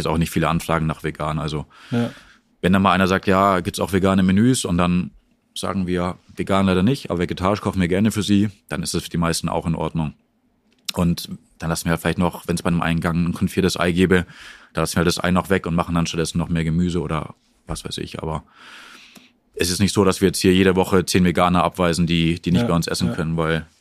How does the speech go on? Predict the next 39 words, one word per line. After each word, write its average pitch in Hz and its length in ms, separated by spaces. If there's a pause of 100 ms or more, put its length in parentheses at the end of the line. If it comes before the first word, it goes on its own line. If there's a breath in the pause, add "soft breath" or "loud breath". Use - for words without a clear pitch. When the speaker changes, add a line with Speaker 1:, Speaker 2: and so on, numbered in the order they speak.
(160)
Speaker 1:
weil 82 160
wir 85 60
das 82 160
nicht 87 120
im 85 100
Angebot 82 360
haben. 78 220
Also 76 160
das 80 160
ist 82 100
es 78 100
zum 80 160
Glück 78 180
nicht. 76 320
Speaker 2:
Ja. 120 220 (1200 soft breath)
Ja, 120 120
super 131 240
spannende 123 280
Einblicke 135 460
in 127 220
die, 117 260
äh, 110 380 (480)
ja, 113 120
wie 117 60
so 127 100
ein 123 60
Menü 131 240
entsteht. 131 520 (520 loud breath)
Ähm, 120 320
aber 123 80
es 123 100
gibt 170 140
ja 180 80
auch 131 80
Gerichte 151 360
bei 143 100
euch, 139 260
die 123 120
sind, 135 380